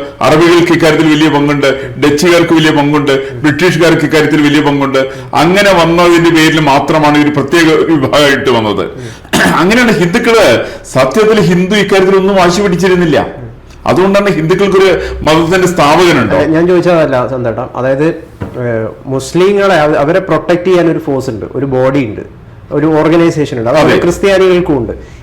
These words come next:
Speaker 2: ഹിന്ദുക്കൾക്ക് അങ്ങനെ ഒരു, ആ, സംഭവം ഉണ്ടായിക്കഴിഞ്ഞാൽ, അങ്ങനെ ഒരു ഓർഗനൈസേഷൻ ഉണ്ടായിക്കഴിഞ്ഞാൽ അതെന്തോ വലിയ പ്രശ്നമായിട്ട്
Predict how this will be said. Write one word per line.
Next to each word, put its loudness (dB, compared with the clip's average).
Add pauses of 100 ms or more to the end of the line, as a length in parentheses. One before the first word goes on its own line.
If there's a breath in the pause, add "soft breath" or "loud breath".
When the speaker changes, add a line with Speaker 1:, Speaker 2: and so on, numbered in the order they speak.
Speaker 2:
ഹിന്ദുക്കൾക്ക് 0
അങ്ങനെ 2
ഒരു, 0
ആ, 0
സംഭവം 0
ഉണ്ടായിക്കഴിഞ്ഞാൽ, 0
അങ്ങനെ -2
ഒരു 0
ഓർഗനൈസേഷൻ 0
ഉണ്ടായിക്കഴിഞ്ഞാൽ 0
അതെന്തോ 0
വലിയ 0
പ്രശ്നമായിട്ട് -4